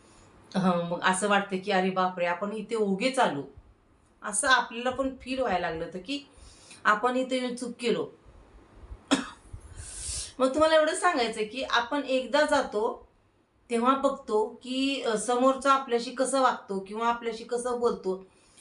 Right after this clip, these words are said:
आपण तर त्याच्याशी प्रामाणिकपणे वागत असतो, बोलत असतो, जे नातं आहे तो सांभाळून आपण पुढं नेत असतो, बरोबर आहे का?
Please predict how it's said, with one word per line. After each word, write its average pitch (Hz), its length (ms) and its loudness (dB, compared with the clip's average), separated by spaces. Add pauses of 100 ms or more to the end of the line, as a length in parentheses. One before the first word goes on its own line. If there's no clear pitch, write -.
(160)
आपण 294 340 2
तर 339 80 -2
त्याच्याशी 302 420 -4
प्रामाणिकपणे 285 1080 2
वागत 220 400 4
असतो, 196 340 -6
बोलत 202 380 -4
असतो, 180 480 -8 (480)
जे 262 160 2
नातं 240 360 2
आहे 208 260 2
तो 208 220 -2
सांभाळून 214 560 -2
आपण 202 420 -2
पुढं 190 420 0
नेत 175 220 -4
असतो, 160 440 -8
बरोबर 220 280 0
आहे 180 100 -6
का? 147 100 -10